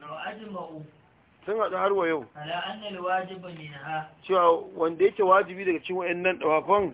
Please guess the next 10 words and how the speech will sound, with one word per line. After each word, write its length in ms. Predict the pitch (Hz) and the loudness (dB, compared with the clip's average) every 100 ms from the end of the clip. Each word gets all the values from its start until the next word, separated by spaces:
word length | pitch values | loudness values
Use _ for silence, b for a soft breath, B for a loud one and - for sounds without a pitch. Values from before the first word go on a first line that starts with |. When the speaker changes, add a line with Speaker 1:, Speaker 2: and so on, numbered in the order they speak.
| - | -8
Speaker 1:
الذي 380 | 151 160 170 208 | -16 -14 -14 -12
يفوت 380 | 185 - 190 190 196 | -10 -10 -10 -12 -12
الحج 500 | 165 156 175 165 165 156 | -12 -10 -12 -14 -18 -14
بفواته. 720 | 175 170 160 165 175 175 160 - - - | -12 -10 -8 -4 -4 -6 -16 -20 -20 -6
Speaker 2:
wanda 460 | 117 170 220 226 196 | 6 8 8 4 2
aikin 380 | - 208 196 180 | 4 2 2 0
hajji 260 | 185 160 175 | 0 2 0
yake 300 | 175 185 160 - | 0 0 0 4
saraya 680 | 147 151 170 180 175 160 | 6 8 10 10 12 10
da 100 | 147 | 8